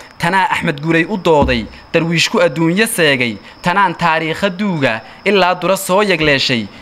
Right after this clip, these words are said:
Ilaah ka sokow dusheeda, tanaan leeyahay duleed. Aad baa u mahadsantihiin, igana raalli ahaad.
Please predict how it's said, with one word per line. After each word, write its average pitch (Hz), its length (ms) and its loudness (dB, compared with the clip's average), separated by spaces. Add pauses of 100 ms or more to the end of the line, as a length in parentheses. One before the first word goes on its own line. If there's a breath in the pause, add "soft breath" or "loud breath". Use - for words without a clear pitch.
Ilaah 180 280 2
ka - 120 -8
sokow 175 360 0
dusheeda, 156 540 0 (280 loud breath)
tanaan 160 300 2
leeyahay 120 340 2
duleed. 127 300 0
Aad 165 200 -2
baa 175 80 2
u 170 40 0
mahadsantihiin, 156 540 -4
igana 160 160 -2
raalli 135 240 -2
ahaad. 110 200 -2